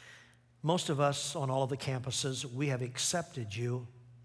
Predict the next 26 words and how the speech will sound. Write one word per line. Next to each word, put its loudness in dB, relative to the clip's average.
as -2
our 0
Lord 0
and -4
Savior. -4
We, 2
we 2
made 4
a 4
decision 0
to -2
put -2
you -2
first. -4
And -6
for 2
those 6
that 4
haven't 4
made 2
that 0
decision, 0
I 2
pray 2
right 0
now 2